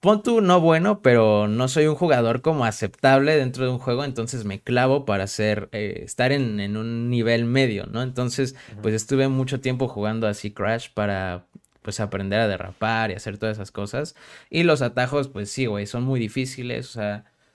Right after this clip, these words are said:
Speaker 1: eh, es, es, es muy, muy difícil.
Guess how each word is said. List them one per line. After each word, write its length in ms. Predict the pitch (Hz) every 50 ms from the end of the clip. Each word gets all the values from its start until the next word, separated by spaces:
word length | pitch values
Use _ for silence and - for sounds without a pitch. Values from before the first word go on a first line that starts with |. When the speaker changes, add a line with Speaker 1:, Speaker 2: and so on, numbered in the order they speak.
| _ _ -
Speaker 1:
eh, 920 | - 95 92 92 92 92 92 92 92 95 92 90 92 87 82 80 71 - -
es, 240 | - 127 131 131 -
es, 180 | 139 135 131 135
es 140 | 139 139 139
muy, 340 | 147 151 151 151 147 147 143
muy 160 | 139 139 143
difícil. 560 | 143 139 139 143 135 135 - 165 160 160 -